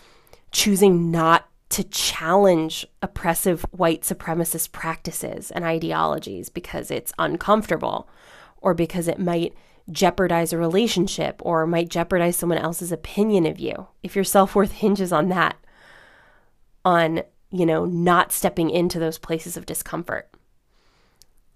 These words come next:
if your <laughs> self-worth hinges on tolerating casual racism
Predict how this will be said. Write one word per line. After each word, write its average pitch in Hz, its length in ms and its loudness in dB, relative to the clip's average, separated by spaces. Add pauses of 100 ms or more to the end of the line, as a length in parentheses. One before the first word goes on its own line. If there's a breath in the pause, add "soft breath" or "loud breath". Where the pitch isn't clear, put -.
(120)
if 190 160 -2
your 190 100 2
<laughs> - 20 -4
self-worth 196 640 2
hinges 190 520 0
on 165 440 2 (720 soft breath)
tolerating 185 840 6
casual 175 680 2
racism 165 840 0